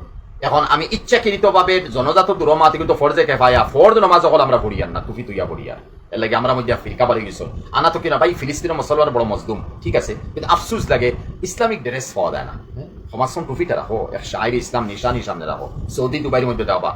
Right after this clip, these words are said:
ওই এগাল বেগাল রুমাল এখন লাগাইবা, এটা তার এক স্টাইল।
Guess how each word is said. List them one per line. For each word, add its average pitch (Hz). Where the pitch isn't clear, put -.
ওই 104
এগাল -
বেগাল 127
রুমাল 113
এখন 117
লাগাইবা, 107
এটা 180
তার 175
এক -
স্টাইল। 101